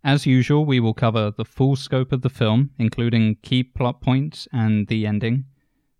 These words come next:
comparing the scenes and jokes, characters and themes from the original script to the final version.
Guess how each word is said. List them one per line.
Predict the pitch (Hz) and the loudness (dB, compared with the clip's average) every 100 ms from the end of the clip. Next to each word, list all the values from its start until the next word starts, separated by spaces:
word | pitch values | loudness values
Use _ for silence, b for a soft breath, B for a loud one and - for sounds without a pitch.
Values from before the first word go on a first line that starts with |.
| _ _ - | _ _ 0
comparing | 127 131 127 131 127 | 0 4 4 4 4
the | |
scenes | - 131 123 123 127 | 2 2 4 4 4
and | 120 | 2
jokes, | 117 113 - - - - _ | 0 -2 -6 -16 -18 -18 _
characters | - 131 123 - 123 120 - | -2 0 0 -2 -2 -2 0
and | 123 131 | 2 2
themes | 120 113 104 - | 0 0 -2 -4
from | - 113 | -6 -2
the | 107 104 | -2 -2
original | 120 135 123 113 | -2 0 0 0
script | - 113 98 - - | -2 -6 -6 -8 -6
to | 107 | -4
the | |
final | 104 113 101 101 | -2 -2 -2 -2
version. | 98 113 - | -6 -10 -12